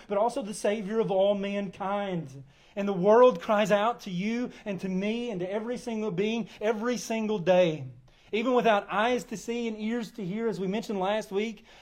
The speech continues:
um, or a voice to speak, Helen Keller, who was, um, blind and deaf and mute, um, understood within her conscience and in creation that there was a God. She just said she didn't know his,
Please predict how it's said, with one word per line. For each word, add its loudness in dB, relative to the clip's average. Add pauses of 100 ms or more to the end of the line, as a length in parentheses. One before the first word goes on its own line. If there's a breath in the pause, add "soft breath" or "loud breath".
(120 loud breath)
um, 0
or 2
a 0
voice -2
to -14
speak, -4
Helen -2
Keller, 2
who -2
was, -2 (320 loud breath)
um, -2
blind 0
and -8
deaf -2
and -2
mute, 0 (260 soft breath)
um, -6
understood -2
within -2
her -2
conscience -4
and -4
in -6
creation -2 (160 loud breath)
that -4
there 0
was -2
a -6
God. 0
She -10
just -6
said -4 (120)
she -8
didn't -2
know 2
his, -6